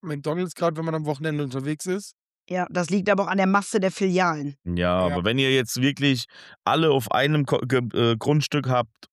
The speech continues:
Speaker 3: und ihr könntet frei auswählen.
Speaker 1: Five Guys.
Speaker 3: Okay, Rede Löwe. Jetzt, ne, jetzt, jetzt bin ich bei dir, Rede Löwe.
Speaker 1: Nee, ich sag Five Guys, aber wenn ich Bock hab auf was Leichteres und
Speaker 3: Subway.
Speaker 1: Frisches oder so, dann auf jeden Fall Subway,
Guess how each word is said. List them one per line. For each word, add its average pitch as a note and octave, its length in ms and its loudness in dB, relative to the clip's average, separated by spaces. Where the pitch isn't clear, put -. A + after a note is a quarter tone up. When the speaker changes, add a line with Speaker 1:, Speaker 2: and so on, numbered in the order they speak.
Speaker 3:
und G2+ 100 0
ihr G#2 100 2
könntet C3 320 0
frei A#2 260 0
auswählen. F#2 540 0
Speaker 1:
Five - 360 -12
Guys. B2+ 400 -8
Speaker 3:
Okay, F2+ 400 -2
Rede F#2+ 380 0
Löwe. F2 400 0
Jetzt, F#2+ 280 -2
ne, G#2+ 120 4
jetzt, G2 360 -2
jetzt - 220 -4
bin G#2+ 120 -2
ich F#2+ 100 -2
bei F#2+ 160 0
dir, F2 240 0
Rede G2+ 280 0
Löwe. E2 380 -2
Speaker 1:
Nee, D#3+ 320 -6
ich D#3 80 -10
sag E3 220 -6
Five G3+ 300 -6
Guys, G#3 420 -4
aber F3 360 -2
wenn F3+ 120 -4
ich G3 160 -4
Bock F3+ 280 -2
hab G#3+ 220 0
auf F#3 120 -6
was F3+ 260 -2
Leichteres A#3 960 -2
und F3 140 -4
Speaker 3:
Subway. D#2+ 400 -4
Speaker 1:
Frisches A#3+ 520 -4
oder G#3 180 -2
so, G3 120 -2
dann F#3 220 0
auf D#3+ 100 -4
jeden E3+ 160 -2
Fall D3+ 100 -6
Subway, C3 480 -8